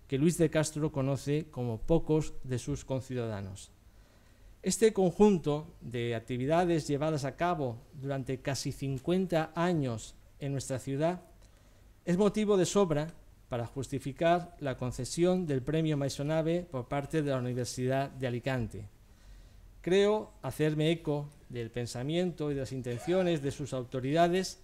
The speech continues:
cuando pienso que en este acto se premia la labor fundamentalmente de quienes hacen posible la actividad cultural desde las bambalinas de la gestión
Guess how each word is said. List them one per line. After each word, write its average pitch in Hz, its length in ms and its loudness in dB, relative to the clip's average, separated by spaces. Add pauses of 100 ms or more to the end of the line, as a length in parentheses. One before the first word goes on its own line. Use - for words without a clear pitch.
(580)
cuando 190 540 4
pienso 214 540 4
que 208 360 2 (260)
en 165 120 2
este 156 320 4
acto 151 440 -4 (440)
se - 200 -2
premia 175 460 2
la 147 120 4
labor 165 440 2 (160)
fundamentalmente 160 1160 0 (340)
de 147 140 -4
quienes 160 540 -2
hacen 214 400 2
posible 185 760 6
la 143 100 -4
actividad 147 520 -2
cultural 160 580 0 (360)
desde 143 360 -2
las 139 200 -2
bambalinas 147 880 0
de 147 140 -4
la 135 120 -4
gestión 175 600 0